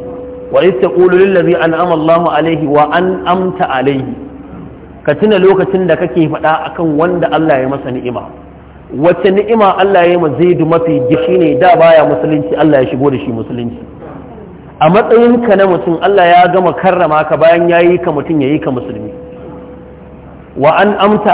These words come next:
alaihi," kai kuma kai masa ni'ima, da bawa ne, annabi ya yamta shi. "Amsik alayka zawjaka wattaqillaha wa tukfi fi nafsika ma Allahu mubdihi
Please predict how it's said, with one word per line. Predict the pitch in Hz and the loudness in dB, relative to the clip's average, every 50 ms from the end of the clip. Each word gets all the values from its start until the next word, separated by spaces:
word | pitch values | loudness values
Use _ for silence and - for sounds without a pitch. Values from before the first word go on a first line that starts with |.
| 165 | 4
alaihi," | 170 180 180 170 175 | 4 4 4 2 2
kai | 180 185 185 | 2 2 2
kuma | - 196 196 190 190 | 2 0 0 0 0
kai | 190 202 196 196 | 2 4 4 4
masa | 202 196 196 190 170 | 4 2 0 0 0
ni'ima, | 165 170 175 165 160 147 135 | 0 0 0 2 2 0 2
da | 147 185 185 165 | 2 4 4 4
bawa | 156 - 170 170 165 156 151 | 6 6 6 6 6 4 2
ne, | 160 156 156 | 2 0 -2
annabi | 147 147 151 151 139 135 139 135 135 | -2 -2 0 0 0 0 -2 -2 -2
ya | 135 | -4
yamta | 135 - 123 113 113 | -4 -4 -6 -6 -8
shi. | 104 - - - - - - - - - - - - - - - - - - | -8 -10 -12 -14 -14 -16 -18 -18 -18 -18 -20 -20 -20 -20 -20 -20 -16 -8 -4
"Amsik | 131 143 139 - - 190 185 190 | -4 -4 -4 -2 -4 -4 -4 -2
alayka | 180 165 170 170 - 165 151 | -2 0 0 -2 -4 -4 -4
zawjaka | 131 147 147 143 160 156 151 156 | -2 -2 -2 -2 -2 -2 -2 0
wattaqillaha | 143 139 - - 185 165 147 147 143 143 147 151 151 143 139 | -2 -2 -2 -4 -6 -6 -4 -4 -4 0 0 0 0 2 0
wa | 135 131 | -2 -2
tukfi | 135 190 180 - - 160 156 156 | 0 -2 -4 -2 -2 -2 -2 -2
fi | 160 165 165 165 | 0 -2 -2 0
nafsika | 160 143 - - 165 - 147 139 | 0 -2 -4 -8 -8 -6 -6 -4
ma | 143 | -2
Allahu | 147 151 156 156 156 160 156 | -2 0 2 2 2 2 0
mubdihi | 143 151 147 135 143 139 143 156 151 147 131 - | -2 -2 -4 -4 -4 -4 -2 -2 -2 -4 -6 -8